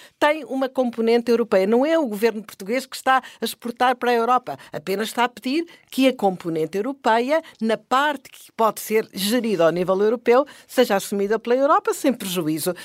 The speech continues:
naturalmente, da responsabilidade da política nacional, que agora não vou aqui desenvolver porque é conhecida em vários,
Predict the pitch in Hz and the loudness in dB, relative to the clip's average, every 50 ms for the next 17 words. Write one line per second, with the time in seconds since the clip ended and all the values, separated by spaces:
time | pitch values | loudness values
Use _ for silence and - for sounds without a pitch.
0 | - - _ 214 208 202 - 185 175 156 151 151 151 147 - 151 180 160 - - | -20 -10 _ -2 -2 -2 0 0 0 0 2 -2 -4 -4 -6 -8 -6 -6 -6 -6
1 | - - 175 165 - 160 147 151 156 151 151 151 151 156 151 170 160 - 165 185 | -2 -2 -2 -2 -2 -4 -2 -2 -2 0 0 0 0 0 0 -2 -4 -2 -2 -2
2 | 185 - - 208 202 214 214 - - 262 240 202 190 208 226 - - - - _ | -2 -2 -2 -2 -2 -2 -2 -2 -2 0 2 2 2 2 0 -4 -14 -20 -20 _
3 | - - 170 160 170 160 160 156 165 165 151 170 175 175 170 - 165 156 156 151 | -6 -6 -2 0 2 2 2 2 2 0 2 0 0 0 -2 -4 -6 -4 -2 -2
4 | 175 165 147 156 165 147 160 170 175 175 - - - 185 175 - 170 160 139 - | -2 -2 -2 -4 -4 -2 -2 -2 -2 -4 -8 -6 -4 -4 -4 -4 -6 -6 -6 -8
5 | - - 147 143 156 143 - 160 165 151 143 151 135 135 139 131 - - | -8 -8 -6 -6 -6 -8 -4 -4 -4 -2 -2 -2 -4 -4 -6 -10 -10 -12